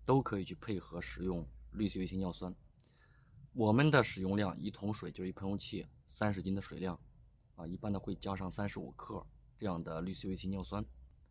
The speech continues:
因为大家知道啊，氯溴维星尿酸真菌、细菌、病毒它都可以防治，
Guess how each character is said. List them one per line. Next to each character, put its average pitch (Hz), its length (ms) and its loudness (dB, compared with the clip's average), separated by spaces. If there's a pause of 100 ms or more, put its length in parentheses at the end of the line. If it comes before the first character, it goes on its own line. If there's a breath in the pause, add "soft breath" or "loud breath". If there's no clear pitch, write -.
(320 soft breath)
因 113 100 0
为 123 100 6
大 110 120 6
家 107 80 6
知 110 100 2
道 110 80 2
啊， 92 160 0
氯 104 100 2
溴 104 160 -2
维 101 80 0
星 101 120 0
尿 101 120 4
酸 98 400 -2
真 113 280 2
菌、 82 280 -6
细 107 300 -2
菌、 62 300 -8
病 101 180 -2
毒 73 160 -8
它 87 60 -8
都 110 180 -2
可 - 160 -6
以 78 80 -6
防 73 300 -10
治， 76 180 -14